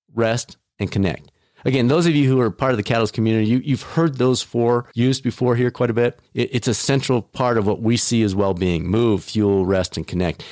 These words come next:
And I, I want to be sure that as I go off the highway, I've got some pretty good routines set up. I want to be sure I don't get off on the valuable routines.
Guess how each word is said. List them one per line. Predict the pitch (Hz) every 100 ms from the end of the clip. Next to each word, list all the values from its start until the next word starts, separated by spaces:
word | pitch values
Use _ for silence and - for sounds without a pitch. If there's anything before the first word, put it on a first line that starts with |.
| - -
And | 120
I, | 127
I | 127
want | 139
to | 196
be | 143
sure | - 156 139
that | 117
as | 120 117
I | 110
go | 98 98 143 156 147 -
off | 135 135
the | -
highway, | - 175 190 101 78 78 - - -
I've | 120
got | 196
some | - 139
pretty | - 196
good | 165 156
routines | 139 - 143 170
set | 165 160
up. | 185 - _ _ -
I |
want | 143
to | 170
be |
sure | 151 - 160
I | 139
don't | 139 139 _ 110
get | 107 147 -
off | - 190 - - - _
on | 120 120 113
the |
valuable | 107 101 147 247 226 117 87
routines. | 85 - - -